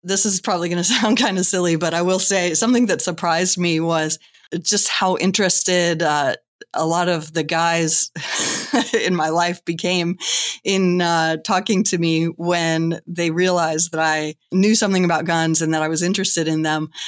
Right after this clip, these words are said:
One day I was at, uh, this place of business. Uh, I mentioned that I was trying to decide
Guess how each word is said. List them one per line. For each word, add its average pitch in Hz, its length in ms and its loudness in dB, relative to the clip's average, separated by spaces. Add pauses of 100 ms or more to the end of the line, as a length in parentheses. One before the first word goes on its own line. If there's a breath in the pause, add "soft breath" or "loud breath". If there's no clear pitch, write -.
(300 loud breath)
One 196 220 0
day 185 180 4
I 170 160 0
was 170 260 0
at, 160 340 -2
uh, 160 420 0 (240)
this 170 200 -2
place 185 280 -2
of 160 100 -4
business. 165 520 0
Uh, 160 360 0
I 180 120 0
mentioned 185 480 0
that 165 100 -2
I 160 100 0
was 165 320 0
trying 180 260 -2
to 160 120 -6
decide 165 680 -2